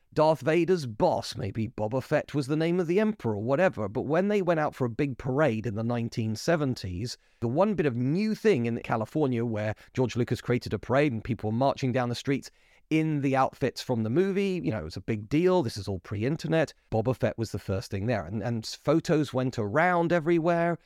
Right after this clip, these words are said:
And as I said in the previous episode about mercenaries, you know, Boba Fett, because of the cool helmet and stuff like that, he was in articles and things like that. It became an icon for The Empire Strikes Back, even though he's in it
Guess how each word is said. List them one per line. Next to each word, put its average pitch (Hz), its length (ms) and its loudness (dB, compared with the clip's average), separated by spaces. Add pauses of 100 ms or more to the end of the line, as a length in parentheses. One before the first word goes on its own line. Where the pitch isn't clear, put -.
(100)
And 104 120 -4
as 107 100 -4
I 107 60 -2
said 98 200 -2
in 95 60 -4
the 90 80 -6
previous 101 460 -4
episode 104 560 -4 (240)
about 95 340 -2
mercenaries, 135 720 2
you 120 80 0
know, 107 200 -2 (380)
Boba 120 300 2
Fett, - 280 2
because 107 260 -2
of 92 60 -6
the 104 80 -4
cool 104 280 -2
helmet 139 380 2
and 120 100 -4
stuff - 220 -4
like 101 180 -4
that, 151 320 2
he - 180 -6
was 110 240 -2
in 104 220 -4
articles 143 540 0
and 110 120 -4
things 107 180 -2
like 101 100 0
that. 135 100 2
It 127 60 -4
became 127 260 -2
an 120 140 -2
icon 135 460 0
for 110 100 -6
The 113 100 0
Empire 110 240 -2
Strikes 110 320 -4
Back, 151 260 -2
even 143 220 0
though 139 80 2
he's 135 160 0
in 139 120 2
it - 120 -4